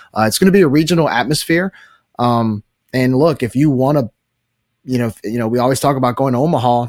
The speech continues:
This is kind of like a mini Omaha in many ways with the teams we're gonna face. So, um, you know, you, you definitely, it's early in the season, but you definitely get to test the waters early on where you stand as a team playing this level of competition.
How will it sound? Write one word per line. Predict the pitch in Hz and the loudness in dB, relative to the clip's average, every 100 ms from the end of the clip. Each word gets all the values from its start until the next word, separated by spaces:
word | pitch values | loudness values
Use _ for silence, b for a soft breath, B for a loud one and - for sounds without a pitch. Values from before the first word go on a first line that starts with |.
| - | -6
This | 127 127 | -6 -2
is | 156 143 | -4 -4
kind | - 139 151 | -4 -2 0
of | |
like | 131 127 | 0 -2
a | 120 | -2
mini | 131 139 131 | 0 0 0
Omaha | 151 117 113 | 0 0 0
in | 104 | 0
many | 113 151 | 2 2
ways | 135 135 135 | 2 0 0
with | 120 | -4
the | 110 | -8
teams | 104 131 113 | -6 -4 -2
we're | 120 | -4
gonna | 113 | -4
face. | 101 139 113 101 | -4 -2 -2 -4
So, | - 113 107 B B B - | -4 -2 -4 B B B -6
um, | 113 110 104 - | -4 -2 -4 -8
you | 113 | -6
know, | 110 | -4
you, | 107 120 | -2 -4
you | 110 117 | -2 -2
definitely, | 139 147 147 143 131 B B | 0 0 0 -2 -2 B B
it's | 123 - | -4 2
early | 175 175 | 2 4
in | 165 | 2
the | 147 | 0
season, | - 143 156 180 131 | -2 -2 0 -2 -2
but | 131 123 | -2 -2
you | |
definitely | 117 147 147 143 | -2 -2 -2 -4
get | 135 | -6
to | 113 | -6
test | 143 135 - | -4 -4 -4
the | |
waters | 127 131 120 110 | -4 -2 -2 -4
early | 131 139 127 117 | -4 -2 -2 -2
on | 110 110 | -4 -4
where | 123 127 | 0 0
you | 120 | 0
stand | - 123 120 | -4 -4 -2
as | 113 107 | -4 -6
a | |
team | - 143 117 | -6 -6 -6
playing | - 120 117 | -4 -6 -4
this | 110 - B B B | -6 -8 B B B
level | 123 123 113 | -2 -2 -2
of | 104 | -4
competition. | 123 113 98 - 123 - 95 | -6 -6 -8 -6 -4 -4 -12